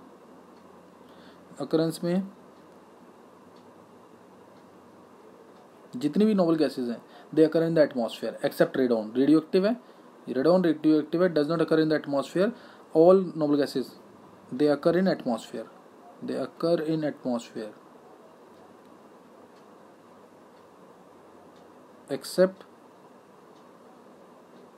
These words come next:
radon,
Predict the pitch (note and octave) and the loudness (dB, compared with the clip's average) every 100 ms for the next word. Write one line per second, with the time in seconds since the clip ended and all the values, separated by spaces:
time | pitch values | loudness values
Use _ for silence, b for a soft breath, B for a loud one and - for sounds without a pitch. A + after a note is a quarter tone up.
0 | - - - - - - - - - - | -20 -20 -20 -20 -20 -20 -20 -20 -20 -20
1 | - - - - - - - - - - | -20 -20 -20 -20 -20 -20 -20 -20 -20 -20
2 | - A#2+ A#2+ G#2+ | -16 -6 -4 -4